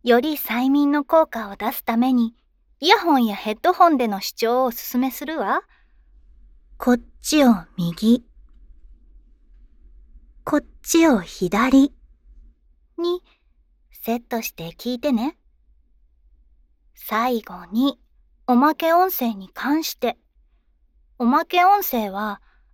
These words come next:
独立した作品になってるの。続けて聞くと、安眠の妨げになることがあるから、注意してね。いい子ね。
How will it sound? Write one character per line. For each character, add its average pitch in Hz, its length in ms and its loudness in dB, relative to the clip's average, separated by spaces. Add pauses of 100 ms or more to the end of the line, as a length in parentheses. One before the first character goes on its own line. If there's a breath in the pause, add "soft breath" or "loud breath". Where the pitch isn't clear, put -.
独 202 260 -4
立 302 320 -6
し - 120 -8
た 320 100 0
作 - 300 -6
品 320 220 0
に 339 120 0
な 330 160 2
っ 381 60 -2
て 359 180 0
る 320 80 -4
の。 247 220 0 (800)
続 285 240 -6
け 349 160 -2
て 359 100 -4
聞 - 180 -12
く 339 160 -10
と、 269 300 -2 (400 soft breath)
安 220 220 4
眠 277 180 4
の 294 120 2
妨 254 400 2
げ 339 120 -4
に 339 120 2
な 330 120 4
る 415 100 2
こ 269 120 -4
と 233 100 -8
が 202 140 -10
あ 214 80 -8
る 339 100 -6
か 262 160 -6
ら、 226 180 -8 (480)
注 - 160 -2 (140)
意 - 40 0
し - 100 -8
て 226 120 -6
ね。 233 240 -6 (1800)
い 262 200 -4
い 240 40 -12
子 - 240 -18
ね。 277 240 -6